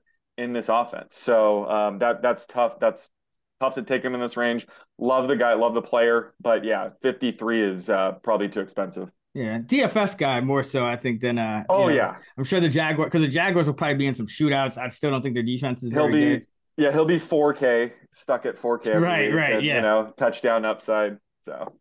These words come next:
Speaker 2: All right, that is gonna do it for our twenty twenty-three wide receiver stock watch for the Fantasy Flex podcast. To recap, uh, Sean's undervalued wide receivers, Michael Gallup, Jordan Addison, Quentin Johnston,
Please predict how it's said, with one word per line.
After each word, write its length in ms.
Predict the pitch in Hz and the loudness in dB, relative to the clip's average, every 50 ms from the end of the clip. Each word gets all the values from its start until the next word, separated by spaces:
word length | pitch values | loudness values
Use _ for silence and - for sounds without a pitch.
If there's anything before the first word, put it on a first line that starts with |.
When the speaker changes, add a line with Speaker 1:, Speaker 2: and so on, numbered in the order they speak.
| _ _ _ | _ _ _
Speaker 2:
All 120 | - 127 | -4 -2
right, 340 | 139 156 202 226 - 143 131 | 0 2 2 0 0 -2 -2
that 240 | 135 165 180 185 185 | -2 0 0 2 2
is 140 | 190 185 160 | 2 2 4
gonna 180 | 180 180 180 | 4 2 4
do 140 | 160 170 185 | 4 4 4
it 100 | 208 202 | 4 2
for 220 | 202 - 185 175 175 | 2 2 4 4 4
our 560 | 175 170 - 160 160 170 170 170 170 160 156 | 4 4 2 0 0 2 4 4 4 4 2
twenty 300 | - - 175 175 170 165 | 0 0 2 2 2 2
twenty-three 840 | - - 175 170 165 156 160 - 170 160 170 170 165 170 165 156 | 2 0 2 2 2 0 0 0 2 4 4 6 6 6 4 4
wide 180 | 143 151 147 156 | 2 0 0 0
receiver 320 | 156 143 - 151 139 139 | 0 0 0 -2 -2 -2
stock 340 | 135 - - 175 170 165 170 | -4 -2 -2 -2 -2 0 0
watch 300 | 180 170 165 160 - - - _ | 0 2 2 0 -2 -6 -10 _
for 480 | 160 156 151 151 151 147 147 143 131 | 0 2 2 4 4 4 4 2 2
the 260 | - 139 147 147 139 135 | 0 0 0 0 0 0
Fantasy 360 | - 151 147 147 135 - 139 | 0 0 0 0 0 -2 -6
Flex 320 | 131 - 151 143 - - - | -4 -2 -2 -2 -2 -4 -4
podcast. 500 | _ 160 156 151 143 143 170 151 143 - | _ -2 -2 0 0 0 0 -2 0 0
To 120 | - 151 | -2 -2
recap, 680 | 135 131 143 170 170 160 165 180 160 160 156 143 - - - - _ _ _ - | 0 2 2 2 2 2 2 0 2 2 0 0 -2 -6 -14 -20 _ _ _ -6
uh, 80 | 127 | -6
Sean's 520 | 123 - - - 165 160 160 156 151 131 - | -6 -6 -2 0 2 2 4 2 2 0 0
undervalued 800 | - 147 156 156 147 135 151 147 147 147 147 147 147 139 143 135 | 0 2 2 2 2 2 2 2 2 2 2 2 2 2 0 0
wide 180 | 143 143 139 | 2 2 2
receivers, 420 | 139 131 127 - 151 143 139 131 117 | 2 0 0 -2 -2 0 0 -2 -2
Michael 280 | 135 131 120 123 123 | -2 -4 -2 -4 -6
Gallup, 500 | 107 104 110 147 165 160 156 160 156 - | -8 -4 -2 -2 0 2 2 0 0 -2
Jordan 440 | 107 120 131 131 131 131 127 120 113 117 | -4 -2 0 0 2 0 0 -2 -2 -2
Addison, 500 | 127 143 151 151 151 139 - - 147 135 | -2 -2 0 0 -2 -2 -2 -4 -6 -4
Quentin 300 | - 143 135 104 117 110 | -2 -2 -2 -2 -2 -2
Johnston, 800 | 101 139 143 151 147 139 - - 147 147 139 139 135 131 127 | -2 -2 0 0 -2 -2 -4 -4 -4 -2 0 0 0 -2 -4